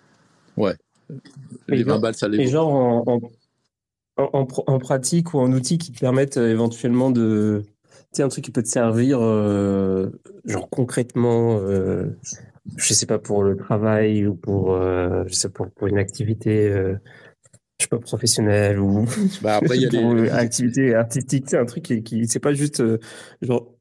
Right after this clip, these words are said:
Speaker 2: pas juste du loisir, quoi, un truc, euh, vraiment qui, qui change ton quotidien, quoi.
Speaker 1: Ben, le, le G P T Store. Euh, là, j'en ai trouvé un aussi, euh, qui permet de, de scanner,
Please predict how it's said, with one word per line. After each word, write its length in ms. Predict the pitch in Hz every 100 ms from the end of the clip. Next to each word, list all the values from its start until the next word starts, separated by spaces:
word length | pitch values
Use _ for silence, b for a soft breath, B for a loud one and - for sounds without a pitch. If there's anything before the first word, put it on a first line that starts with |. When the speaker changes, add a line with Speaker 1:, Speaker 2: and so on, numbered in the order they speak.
| -
Speaker 2:
pas 120 | 156
juste 180 | 165 165
du 120 | 139
loisir, 460 | 131 135 131 135 -
quoi, 140 | 120
un 60 | 113
truc, 260 | - 135
euh, 500 | 113 107 104 101 98 - - _ _ _ -
vraiment 160 | 127
qui, 200 | 127 147
qui 200 | - 131
change 220 | 143 135
ton 100 | -
quotidien, 420 | 127 117 117 120 117
quoi. 180 | 120 - B B B B _ - _ - - -
Speaker 1:
Ben, 240 | 104 107 101
le, 1080 | 104 98 92 92 90 87 87 85 85 82 82
le 160 | 95
G 180 | 92 101
P 100 | 98
T 120 | 98
Store. 340 | - 113 117 120 _ - - - - -
Euh, 680 | 92 92 90 90 87 92 - -
là, 160 | 110 123
j'en 160 | 120
ai 60 | 110
trouvé 320 | - 113 117
un 140 | 123 127
aussi, 440 | 113 - 131 135
euh, 200 | 120 104
qui 140 | - -
permet 280 | 104 104 104
de, 260 | 95 92
de 120 | 92
scanner, 480 | 95 - 110 107 110